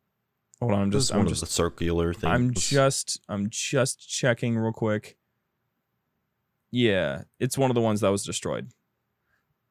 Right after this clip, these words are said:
Speaker 1: <clears throat> So don't even have to worry about it anymore. It's not even there. But
Speaker 2: Yay.
Speaker 1: uh, he went there. There was a rather large, uh, presence of humans there. There's actually, I'm pretty sure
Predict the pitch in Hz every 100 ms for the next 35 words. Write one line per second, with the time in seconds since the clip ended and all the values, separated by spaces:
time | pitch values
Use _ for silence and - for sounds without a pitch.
0 | _ 202 185 151 123 123 - 98 92 90
1 | _ _ _ 117 117 110 107 101 95 95
2 | 85 85 78 69 73 95 90 78 71 60
3 | - - - _ 120 147 151 110 - 127
4 | 110 90 90 - _ _ _ - - -
5 | 113 117 117 135 139 135 135 127 131 110
6 | 113 143 - - 113 113 110 120 110 110
7 | 101 - _ 120 113 120 117 117 110 104
8 | 101 110 120 - - - _ _ _ _
9 | _ _ - 98 92 85 82 80 65 -
10 | 120 104 110 107 - 104 87 95 - 76
11 | 107 - _ _ _ - 104 104 95 104
12 | 95 87 - 98 139 123 - 92